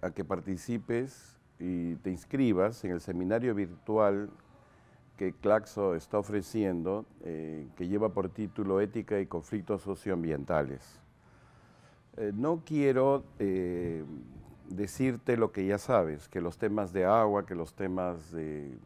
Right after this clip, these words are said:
crisis energética, eh, en general están provocando grandes desastres, grandes conflictos sociales y un profundo problema ético.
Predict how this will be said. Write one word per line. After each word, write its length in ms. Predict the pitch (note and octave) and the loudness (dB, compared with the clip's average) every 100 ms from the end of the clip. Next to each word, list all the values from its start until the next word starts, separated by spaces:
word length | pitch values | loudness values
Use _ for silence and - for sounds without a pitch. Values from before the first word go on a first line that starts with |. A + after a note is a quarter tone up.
| - | -10
crisis 420 | G2+ G2+ G2 F2+ | -6 -4 -2 -4
energética, 1080 | F2+ E2 D#2+ - A#2 F#2+ G2+ - - F2 D#2+ - - - - - - - | -4 -4 -6 0 0 0 -4 -8 -4 -4 -4 -12 -20 -20 -20 -20 -20 -8
eh, 400 | F#2 F2 E2 D2+ - - | -4 -2 -2 -4 -8 -6
en 140 | F#2 | -6
general 580 | F2+ G2+ F#2+ G#2 A#2 B2 - | -2 0 6 8 8 4 -6
están 760 | F#2 - G#2+ G#2+ G#2 G2 E2+ C#2 - - - - - | -8 -2 0 2 0 -2 -6 -10 -16 -20 -20 -20 -4
provocando 680 | G2+ F#2+ F#2+ A2+ A2+ G#2+ G2+ | 4 4 4 2 2 2 2
grandes 460 | G#2+ B2+ B2+ A2 | 4 4 2 -2
desastres, 720 | G2 - A2+ G2+ - G2+ G#2 F2+ | -6 -2 -2 0 -4 -2 -4 -2
grandes 400 | A#2 C3+ A2+ - | 0 0 -4 -6
conflictos 560 | F#2 E2+ G#2 F#2 F#2+ | -8 -6 -10 -8 -8
sociales 640 | G2 F#2 G#2+ G2 G2+ G#2 - - - - | -10 -4 0 0 0 -4 -10 -20 -14 -4
y 100 | A2+ | -2
un 120 | A2+ | 0
profundo 640 | G#2 F2+ - B2+ A#2 A#2 | -2 -2 -4 -6 -4 -6
problema 540 | - E2+ E2+ D#2+ D2 | -4 -4 -2 -2 -4
ético. 400 | B1+ - - - | -6 -12 -20 -20